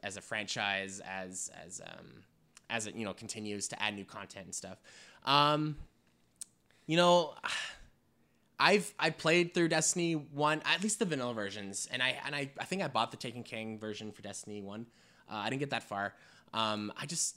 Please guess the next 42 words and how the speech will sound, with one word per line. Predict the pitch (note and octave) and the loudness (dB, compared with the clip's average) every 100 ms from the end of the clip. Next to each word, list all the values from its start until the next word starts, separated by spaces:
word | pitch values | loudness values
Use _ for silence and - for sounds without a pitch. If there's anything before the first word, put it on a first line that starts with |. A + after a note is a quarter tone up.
| - - | -10 -8
I | |
don't | E3 | -2
know, | F3+ | -2
there | A2+ | -2
was | - | -2
something | D#3 F3+ | 0 0
about | C3 A#2 | 2 2
it | B2 A2+ | 2 0
that | G#2+ | 0
I | |
just | G#2+ A2 - | 0 -2 -6
kind | - A2+ | -6 -8
of | G#2+ | -6
lost | G#2 G2+ G2+ - - - | -2 0 0 -4 -10 -12
interest, | G#2+ G2+ - G2+ F#2+ - - - F#2 | -10 -10 -8 -6 -4 -6 -8 -14 -16
and | G2 F#2+ | -14 -12
there | G#2 | -10
was | G#2 A2 | -8 -8
just | G#2+ | -6
not, | G#2+ G2 | -8 -8
not | G#2+ G#2+ | -6 -6
enough | G#2+ G2+ | -6 -8
drive | G2+ F#2+ G2+ | -6 -6 -6
for | G#2+ | -8
me | G2+ | -8
to | - | -6
play. | A2 G2 - - - - | -6 -8 -10 -20 -20 -10
Uh, | C#3+ - | -6 4
whether | D3 D#3 | 6 6
that | D3 C#3 | 6 4
was | C3+ | 2
because | C3 - B2 A#2 A2 | -4 -2 0 0 -2
I | B2 | -2
didn't | B2+ | -2
have | |
enough | A#2 G#2 | -4 -8
friends | - E3 G#3 | -8 -8 -8
playing, | - B3+ F4 E4+ - | -8 -12 -10 -12 -10
maybe, | D3 D3 D3 B2+ A2+ | -6 -4 -4 -4 -4
maybe | C#3 C#3 | -2 0
that | A#2+ | 0
would | B2+ | -2